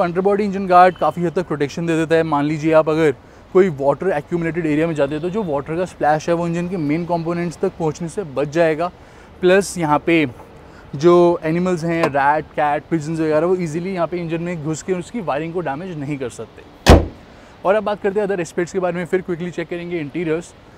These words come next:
Also अगर आपको किसी भी car की service cost check करनी है, आप हमारी website को visit कर सकते हैं, link will be in the description box। हर एक car की वहाँ पे official service cost posted है, so make sure to check before buying any car to know किसकी service cost हाई है, किसकी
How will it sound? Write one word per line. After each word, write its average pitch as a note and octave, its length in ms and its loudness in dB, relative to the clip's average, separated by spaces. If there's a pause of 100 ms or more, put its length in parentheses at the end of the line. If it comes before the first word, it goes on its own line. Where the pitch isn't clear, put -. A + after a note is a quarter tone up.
(180)
Also D#3+ 200 -2
अगर G#3+ 120 0
आपको A3+ 140 -4
किसी G3+ 300 -10
भी A#3+ 80 -6
car A3 140 -6
की A#3+ 80 -8
service F3 280 -6
cost G3 260 -6
check F3 140 -6
करनी F#3 200 -2
है, G3 60 -2
आप F#3 60 -2
हमारी F#3 240 -4
website D#3+ 340 -6
को F#3+ 80 -2
visit D#3+ 260 -4
कर F3+ 120 -4
सकते E3 240 -8
हैं, E3+ 160 -6
link D#3 240 -6
will F3 120 -6
be F3+ 80 -10
in F3+ 80 -6
the E3+ 100 -8
description E3 420 -12
box। E3+ 240 -6
हर D#3 140 -2
एक G#3 120 -4
car F3+ 160 -6
की E3+ 80 -14
वहाँ G3 140 -8
पे G3+ 80 -10
official F#3+ 480 -10
service E3+ 340 -10
cost G3+ 300 -10
posted E3+ 400 -4
है, F#3 80 -4 (480)
so F3 140 -2
make F3 160 -8
sure G3 140 0
to F#3+ 140 -6
check E3 280 -2
before E3+ 320 -2
buying E3 260 -8
any F3+ 180 -6
car D#3 140 0 (680)
to E3+ 140 2
know E3+ 180 0
किसकी E3+ 380 -8
service D#3 300 -4
cost D#3 300 -4
हाई D#3 160 -2
है, F3 80 0
किसकी D3 300 -10